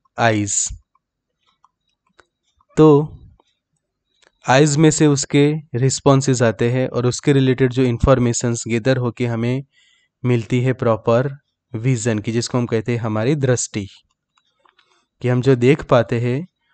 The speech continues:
वो विजन ये occipital लोब के कारण है कि वहाँ पे उसके रिलेटेड सेंटर्स प्रेजेंट है। उसके बाद ये ग्रीन वाला पोर्शन, ये डायग्राम के according to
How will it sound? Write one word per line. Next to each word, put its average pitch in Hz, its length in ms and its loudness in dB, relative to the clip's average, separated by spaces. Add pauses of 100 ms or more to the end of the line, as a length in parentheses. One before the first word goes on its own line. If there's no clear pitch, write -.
(300)
वो 120 140 2
विजन 120 600 0 (280)
ये 123 220 0
occipital 123 580 0
लोब 113 280 0 (100)
के 120 120 -2
कारण 120 460 -2 (460)
है 117 80 -2
कि 120 120 -2
वहाँ 127 240 0
पे 147 120 0
उसके 127 300 0
रिलेटेड 117 420 0
सेंटर्स 113 680 -4 (240)
प्रेजेंट 110 440 2
है। 104 260 -10 (1080)
उसके 147 280 2
बाद 156 280 6
ये 139 340 2 (360)
ग्रीन 135 440 2
वाला 131 240 4
पोर्शन, 127 600 -4 (180)
ये 120 120 0
डायग्राम 117 440 0
के 113 120 -2
according 104 480 -4
to 180 160 0